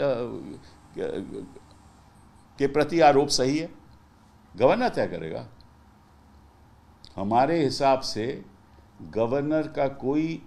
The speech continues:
ऐसा हक नहीं है, संवैधानिक हक,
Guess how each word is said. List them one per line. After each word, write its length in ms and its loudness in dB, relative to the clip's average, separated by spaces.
ऐसा 760 0
हक 220 2
नहीं 320 -2
है, 300 -8
संवैधानिक 800 2
हक, 160 -10